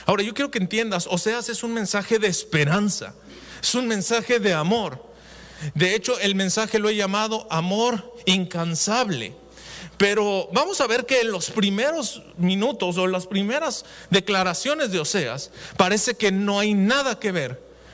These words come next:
con misericordia, compasión y amor, sino todo lo contrario, hay un juicio. Y esto viene originado de, si te, si vamos al contexto, en Primera de Reyes, capítulo doce, no vayas conmigo, nomás te lo doy como contexto, versículo veintiocho,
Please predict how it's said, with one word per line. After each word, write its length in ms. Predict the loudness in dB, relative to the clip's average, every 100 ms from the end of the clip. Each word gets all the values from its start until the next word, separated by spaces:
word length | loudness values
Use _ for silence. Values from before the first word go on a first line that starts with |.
| -12
con 440 | 0 2 2 -2 -2
misericordia, 840 | 0 0 -2 -4 0 2 2 0 0
compasión 760 | 0 0 -2 0 0 0 -2 -10 -20 -6
y 180 | -2 -2
amor, 360 | -2 -4 -6 -4
sino 300 | -2 0 2
todo 280 | 2 2
lo 140 | 0 0
contrario, 460 | -2 -2 -2 0
hay 140 | 0 0
un 100 | -2
juicio. 500 | -2 -2 -2 -6 -16 -20 -16 -12 -10 -10 0
Y 160 | 0
esto 260 | 2 -2 -6
viene 240 | -2 0
originado 680 | -2 -2 -4 -2 -2 -2 -2
de, 380 | 0 -2 -4 -8 -8
si 140 | -6
te, 180 | -4 -2
si 120 | 0
vamos 220 | -2 0
al 100 | -2
contexto, 580 | -2 -2 -4 -4 -6 -8 -10 -6 -2
en 160 | -2
Primera 380 | -2 -2 0 -2
de 120 | -2
Reyes, 440 | -2 -2 -2 -4 -2
capítulo 500 | -2 -2 0 0 0
doce, 300 | 0 -2 -2
no 140 | 0
vayas 260 | 0 0 0
conmigo, 380 | -2 0 0
nomás 200 | 0 -2
te 80 | -2
lo 120 | 0
doy 100 | 0
como 180 | 0 -2
contexto, 500 | -2 -4 -6 -4 -6 -6 -16 -4
versículo 440 | -2 -2 0 2 2
veintiocho, 520 | 0 0 -2 0 -4